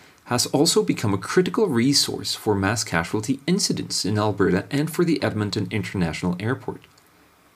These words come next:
The first major test of the A O C's full capacity came in two thousand sixteen,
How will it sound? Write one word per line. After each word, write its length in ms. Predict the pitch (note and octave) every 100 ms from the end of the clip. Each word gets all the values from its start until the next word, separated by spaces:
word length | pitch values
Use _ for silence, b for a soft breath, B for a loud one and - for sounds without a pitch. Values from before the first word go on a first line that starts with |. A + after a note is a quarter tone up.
| -
The 80 | B2+
first 340 | A2+ C#3+ E3 E3
major 300 | D#3+ D#3 C#3+
test 380 | - F2+ -
of 140 | - -
the 100 | F#2
A 200 | G#2 B2
O 60 | C#3
C's 280 | - F2+ -
full 260 | - C#3+
capacity 640 | D3+ F3+ G2+ F#2 - F2+ B B B B
came 220 | D3 D#3
in 120 | D3+
two 200 | - E3+
thousand 400 | E3+ D#3 D3+ C#3
sixteen, 600 | - A2 - G#2 F2